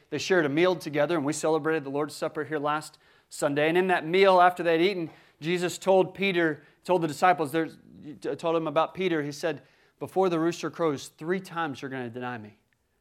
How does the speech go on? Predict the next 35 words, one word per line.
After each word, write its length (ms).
Peter 160
said, 200
"Of 80
course 260
not, 100
of 60
course 260
not, 220
Jesus. 340
I, 140
I've 60
been 100
following 240
you 60
all 80
these 100
years. 140
Why, 240
why 160
would 120
I 100
deny 280
you 160
now?" 320
But 140
sure 180
enough, 300
as 360
they 120
were 100
out 120
in 40
the 80
garden, 580
uh, 80